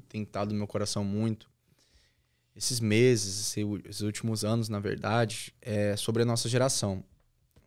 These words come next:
Uma geração que tá vindo, uma geração que tá aqui já, na verdade. E tem umas coisas que são bem assustadoras. A gente tá vivendo agora no momento que essa geração tá pra ser a primeira geração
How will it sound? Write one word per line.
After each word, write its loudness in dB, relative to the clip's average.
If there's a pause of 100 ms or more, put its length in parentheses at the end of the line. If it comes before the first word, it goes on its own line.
Uma -8
geração 2
que -10
tá 0
vindo, -2 (120)
uma -12
geração -2
que -8
tá -2
aqui 0
já, -2
na -6
verdade. -2 (680)
E 2 (840)
tem 0
umas 0
coisas 2
que -8
são 0
bem 2
assustadoras. -2 (580)
A -14
gente 2
tá 2
vivendo 4
agora 4 (260)
no -16
momento 0
que 2 (100)
essa -4
geração 0 (480)
tá 0
pra -2
ser 2
a 2
primeira 4
geração 0